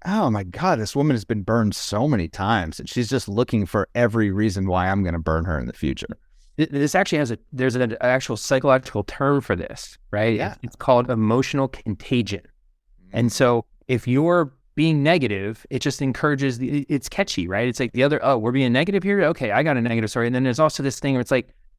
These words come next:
Speaker 2: "I'm negative and I'm gonna be a little bit more negative and I'm gonna be more," like, and it, you're just escalating in the complete wrong direction, right?
Speaker 1: Right.
Speaker 2: But it,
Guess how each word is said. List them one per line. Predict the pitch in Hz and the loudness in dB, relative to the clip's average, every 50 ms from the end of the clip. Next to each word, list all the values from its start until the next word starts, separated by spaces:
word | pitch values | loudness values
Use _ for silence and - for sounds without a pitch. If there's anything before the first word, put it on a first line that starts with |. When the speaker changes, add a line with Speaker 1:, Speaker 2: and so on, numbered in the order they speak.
| _ - _ - | _ -14 _ 2
Speaker 2:
"I'm | 98 127 127 | 2 4 4
negative | 120 117 113 117 117 113 107 | 4 4 2 2 2 2 2
and | 104 104 | 2 2
I'm | 113 | 2
gonna | 127 123 107 | 2 2 2
be | 117 | 0
a | 110 | 0
little | 110 113 120 110 | 2 0 0 0
bit | 117 101 | 0 0
more | 104 107 | 0 0
negative | 110 110 113 113 | 0 0 0 0
and | 107 101 104 | 0 2 2
I'm | 117 | 2
gonna | 127 117 | 2 2
be | 107 107 | 0 0
more," | 104 107 113 123 123 110 107 | 0 2 2 2 2 0 0
like, | 117 107 - _ _ _ _ _ _ _ 139 | -2 -4 -6 _ _ _ _ _ _ _ 0
and | 139 | 0
it, | 143 139 135 - - _ _ _ _ _ _ _ _ - _ | 0 0 -2 -6 -14 _ _ _ _ _ _ _ _ -12 _
you're | 147 143 | -2 0
just | 185 180 - - - | 0 0 -2 -4 -4
escalating | - 196 202 - - - 156 143 135 135 127 127 127 123 123 123 - - _ - | -2 -2 -2 -2 -2 -2 0 2 2 2 2 2 2 0 0 -2 -4 -10 _ -2
in | 147 139 131 123 | 0 0 0 0
the | 143 139 | 0 -2
complete | - - 147 127 - - - 170 180 220 202 147 | -2 -4 -6 -8 -8 -8 -6 -4 -2 -2 -2 -2
wrong | 135 151 151 135 131 | 0 0 2 2 2
direction, | 117 117 113 131 185 220 - - - 78 - - | 0 0 0 0 0 -2 -4 -8 -12 -12 -12 -8
right? | - 101 110 127 147 | -4 -2 0 0 0
Speaker 1:
Right. | 123 98 104 95 - | 0 0 0 -2 -2
Speaker 2:
But | 151 165 | -4 -4
it, | 151 | -6